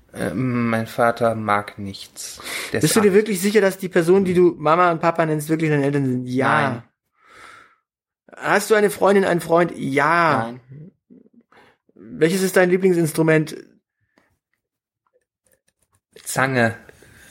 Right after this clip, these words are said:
Speaker 2: Das ist Fagott oder sowas, keine Ahnung. Ich, ich, ich, da, da muss ich dazu sagen, es gab, gab einen schönen, ähm, gab einen schönen, äh, Tweet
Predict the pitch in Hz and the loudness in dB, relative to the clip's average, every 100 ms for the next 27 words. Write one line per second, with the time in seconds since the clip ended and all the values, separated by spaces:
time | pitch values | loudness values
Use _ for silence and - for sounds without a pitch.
0 | - - 180 175 175 170 165 135 131 - | -20 -18 -14 -12 -14 -16 -10 -8 -8 -4
1 | 131 - 143 151 147 123 123 123 - 127 | -4 2 2 4 2 0 0 -2 0 0
2 | 127 131 131 123 123 - - - - - | 0 0 0 0 -4 -12 -20 -20 -20 -16
3 | - - - 131 147 - 151 143 160 151 | -16 -16 -8 -6 -4 -2 -2 0 2 2
4 | 151 156 165 170 156 170 170 156 147 143 | 4 4 6 4 4 2 2 2 2 0
5 | 151 151 143 - 143 139 - 143 147 139 | -2 -4 -6 -2 -2 -2 0 2 2 0
6 | - 131 127 127 123 - - - - - | 0 0 0 0 -4 -8 -20 -20 -20 -20
7 | - - - _ - 131 135 135 - 139 | -20 -20 -20 _ -6 -2 -2 -4 0 2
8 | 139 135 - 131 131 127 127 123 - - | 4 2 2 2 2 2 2 0 -2 -6
9 | - - - - - - _ - 139 160 | -10 -10 -12 -12 -16 -18 _ -2 0 0
10 | - | -4